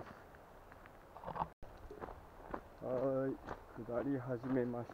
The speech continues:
た。やっぱりね、砂利道よりこっちの道の方が、えー、歩きやすいですね。で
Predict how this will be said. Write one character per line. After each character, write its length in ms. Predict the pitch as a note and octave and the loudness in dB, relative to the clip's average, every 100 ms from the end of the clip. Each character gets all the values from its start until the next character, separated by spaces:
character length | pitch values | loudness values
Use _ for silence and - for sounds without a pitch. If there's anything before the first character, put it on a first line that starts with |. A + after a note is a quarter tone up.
| - | -6
た。 60 | G#2 | -2
や 160 | G2+ G2+ | 0 0
っ 40 | - - - - - - - - - - - - - - - | -4 -6 -10 -14 -12 -10 -10 -10 -14 -6 -6 -6 -10 -10 0
ぱ 100 | C#3 | 4
り 40 | A#2 | 8
ね、 240 | A#2+ G#2 - - | 8 6 2 0
砂 160 | A#2 | 2
利 240 | A2+ C#3 C#3+ - | 4 6 6 6
道 60 | |
よ 120 | D3+ | 6
り 100 | C#3+ | 6
こ 100 | - D#3+ | 4 0
っ 40 | - | 2
ち 60 | |
の 120 | C3+ C3+ | 4 6
道 80 | C#3 D3+ | 6 6
の 60 | C3 | 8
方 200 | C#3+ C3 | 6 8
が、 200 | B2+ - - - - - - - - - - A2 | 8 6 -2 -10 -8 -8 -8 -12 -8 -4 -4 -2
え 220 | A2 A2 G#2+ | -2 0 0
ー、 180 | G#2+ | 0
歩 60 | A2 | 0
き 120 | A#2 | 6
や 100 | C3 | 6
す 100 | B2+ D#3+ | 10 10
い 60 | |
で 80 | C3 | 10
す 80 | A2+ | 6
ね。 160 | A2+ B2 | 4 8
で 220 | C3+ | 8